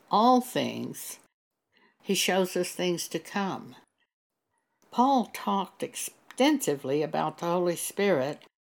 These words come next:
in First Corinthians chapter two. Start at verse one. "And I, brethren, when I came to you, came not with excellency of speech or of wisdom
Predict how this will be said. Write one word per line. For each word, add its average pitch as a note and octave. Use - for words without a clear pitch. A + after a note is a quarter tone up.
in F#3
First -
Corinthians F#3+
chapter F#3+
two. -
Start B3
at -
verse F3
one. E3
"And D#3+
I, G#3
brethren, E3
when F#3
I E3
came G#3+
to -
you, B2+
came F3+
not F#3+
with E3
excellency D#3+
of B2
speech -
or G3+
of -
wisdom -